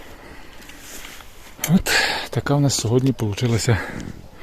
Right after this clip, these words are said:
мандрівка. Всім дякую за перегляд, всім міцного здоров'я, мирного неба і до наступних, друзі, наших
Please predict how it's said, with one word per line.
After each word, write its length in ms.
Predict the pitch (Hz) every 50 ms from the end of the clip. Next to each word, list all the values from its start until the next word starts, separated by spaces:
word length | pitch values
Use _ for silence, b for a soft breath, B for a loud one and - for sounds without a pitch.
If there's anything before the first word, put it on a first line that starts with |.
| B B B B B B B B B B B B B B B B B
мандрівка. 800 | - 104 110 123 131 120 117 110 107 101 95 - - 104 87 82 B B B B B B B B B B B - - - B B B B B B B B B B B B B B B B
Всім 200 | - - 123 113
дякую 320 | 117 117 - - 110 104
за 120 | 98 107
перегляд, 580 | - - 104 120 139 143 139 165 170 - - - B B B B B B - - - - B B B B B B B B B
всім 340 | - - - 131 120 113 107
міцного 400 | 104 107 - - 120 110 107 104
здоров'я, 580 | 92 98 104 104 110 123 135 147 156 156 147 B B B B B B B
мирного 440 | 120 110 104 104 101 95 95 98 95
неба 400 | 101 113 123 131 131 151 151 - - - - - B B B B B B B B B B B B - -
і 320 | 117 113 139 151 160 170 175 -
до 140 | 143 117 113
наступних, 640 | 110 107 - - - 123 139 - - 151 151 151
друзі, 380 | 139 - 113 120 120 120 135 135
наших 560 | 117 98 107 117 - - 135 127 - - -